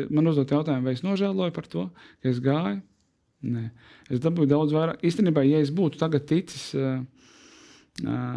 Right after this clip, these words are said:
ievēlēts, teiksim, ja tagad, ja, ja, ja uzvarētu Saskaņa, teiksim, dabūt tos nulle, cik tur tos procentus viņiem bū-, bija jādabū, lai, lai tiktu Saeimā, ā,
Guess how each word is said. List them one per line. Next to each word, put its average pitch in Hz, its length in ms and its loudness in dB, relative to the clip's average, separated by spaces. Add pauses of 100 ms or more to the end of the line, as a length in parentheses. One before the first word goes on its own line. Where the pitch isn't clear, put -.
(880)
ievēlēts, 226 640 0 (160)
teiksim, 135 340 -4
ja 143 120 4
tagad, 139 320 2
ja, 139 220 2
ja, 143 260 2
ja 143 200 2
uzvarētu 139 460 0
Saskaņa, 135 420 -4
teiksim, 131 260 -6
dabūt 131 320 -2
tos 123 220 -2
nulle, 139 420 0
cik - 220 -12
tur 135 160 -6
tos 123 160 -8
procentus 139 400 -4
viņiem 139 240 -4
bū-, 151 160 -6
bija 139 240 2
jādabū, 139 240 0
lai, 135 160 -4 (540)
lai 123 160 -6
tiktu 139 360 0 (840)
Saeimā, 185 460 0 (720)
ā, - 240 -10